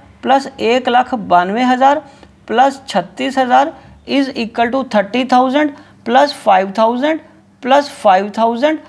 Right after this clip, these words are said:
प्लस फ़ाइव लैख सेवेंटी फ़ाइव थाउजेंड। ठीक है जी, जे के बाद के।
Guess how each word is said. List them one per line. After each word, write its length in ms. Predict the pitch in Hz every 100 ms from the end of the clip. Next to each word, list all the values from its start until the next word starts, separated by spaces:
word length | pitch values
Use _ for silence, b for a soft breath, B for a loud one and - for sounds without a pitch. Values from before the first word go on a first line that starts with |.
| B B -
प्लस 240 | 262 285 -
फ़ाइव 380 | - 220 262 254
लैख 240 | 226 269
सेवेंटी 520 | - 233 220 226 285
फ़ाइव 320 | 285 233 180 160
थाउजेंड। 300 | 151 - - - b b b b -
ठीक 120 | 220
है 60 | 277
जी, 140 | 196 B B B B -
जे 320 | 156 208 285
के 160 | 285 269
बाद 340 | 196 233 262 - -
के। 160 | 170